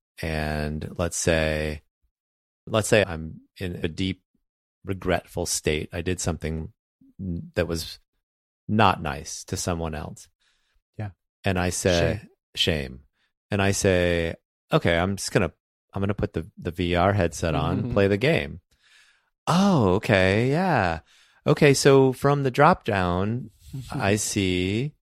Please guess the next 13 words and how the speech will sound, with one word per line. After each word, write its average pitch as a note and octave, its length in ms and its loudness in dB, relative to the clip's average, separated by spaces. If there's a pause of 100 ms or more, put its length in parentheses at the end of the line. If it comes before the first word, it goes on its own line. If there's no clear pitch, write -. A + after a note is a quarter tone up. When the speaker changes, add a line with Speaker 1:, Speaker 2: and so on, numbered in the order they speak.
(160)
Speaker 1:
what A2 100 0
my G#2 160 8
options F#2+ 460 4
are. E2 480 0 (500)
I C3 80 4
can F#3 200 4
move G2 200 4
on. F2 460 0 (1000)
I G2+ 140 4
could G#2 140 -2
just" - 340 -2 (580)
Speaker 2:
Wallow, A2 600 0 (240)
apologize, A2 1000 0